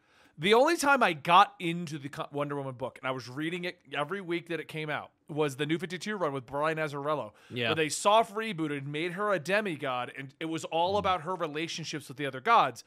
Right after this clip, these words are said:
Speaker 1: and all of that going back and forth, and that was fun and interesting, and they canceled it,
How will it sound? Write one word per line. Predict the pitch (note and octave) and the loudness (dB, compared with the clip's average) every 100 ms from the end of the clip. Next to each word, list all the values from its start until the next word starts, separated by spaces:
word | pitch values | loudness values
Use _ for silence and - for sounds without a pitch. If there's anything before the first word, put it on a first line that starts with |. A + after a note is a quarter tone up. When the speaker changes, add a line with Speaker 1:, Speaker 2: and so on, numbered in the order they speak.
| _ _ _ _ - | _ _ _ _ -2
Speaker 1:
and | D#3+ D#3+ - | -2 -2 4
all | F#3 G3 | 6 6
of | F3+ | 6
that | F3+ F3+ | 4 4
going | E3+ E3 | 2 2
back | D#3 D#3+ | 2 0
and | E3 | 0
forth, | - D#3+ | 2 2
and | F3 | 6
that | A#3 | 4
was | A#3 | 4
fun | - A3 A#3+ A3 | -2 2 4 4
and | F3+ | -2
interesting, | A3+ A3 F3+ F3+ | -4 -4 -4 -4
and | D#3 | -6
they | C3+ | -8
canceled | A#2 - C4+ C4 F#3+ | -10 -2 0 0 0
it, | D#3+ D#3 | 0 -2